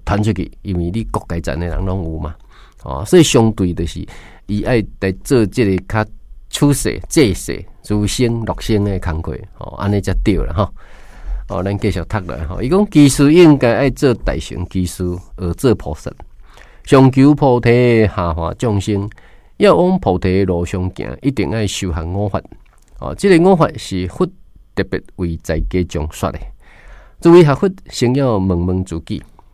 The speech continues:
这五种的功德是否全部学得？或仅有少分？如人呢，需要五观端正，缺一不可。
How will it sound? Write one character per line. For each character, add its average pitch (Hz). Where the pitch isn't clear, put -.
这 220
五 107
种 135
的 110
功 98
德 98
是 -
否 120
全 92
部 85
学 -
得？ -
或 107
仅 185
有 165
少 147
分？ 110
如 131
人 107
呢， 110
需 113
要 131
五 156
观 175
端 107
正， -
缺 -
一 101
不 -
可。 113